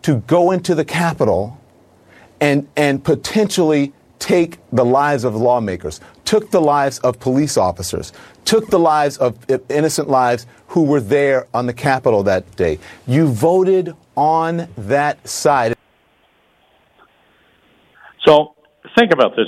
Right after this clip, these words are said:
Speaker 2: for a minute. According to Don Lemon and C N N, anybody who voted for Donald Trump or supported the president over the last four years are members of the K K K.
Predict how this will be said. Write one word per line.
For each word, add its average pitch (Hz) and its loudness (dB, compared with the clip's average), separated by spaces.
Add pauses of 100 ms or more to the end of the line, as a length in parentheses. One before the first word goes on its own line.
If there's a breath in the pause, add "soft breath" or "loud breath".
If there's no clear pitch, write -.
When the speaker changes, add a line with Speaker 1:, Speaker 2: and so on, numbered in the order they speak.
Speaker 2:
for 113 -4
a 101 -2
minute. 90 -6 (300)
According 233 2
to 156 0
Don 131 2
Lemon 92 -2 (1000)
and 120 -4
C 170 2
N 165 2
N, - -6 (720)
anybody 202 4
who 151 0
voted 139 2
for 113 -4
Donald 127 0
Trump 78 -6 (400)
or 110 4
supported 160 0
the 127 -4
president 117 -2
over 110 0
the 95 -2
last 104 2
four 101 -2
years 92 -2 (100)
are 113 4
members 135 2
of 107 2
the 104 0
K 117 -2
K 101 0
K. - -10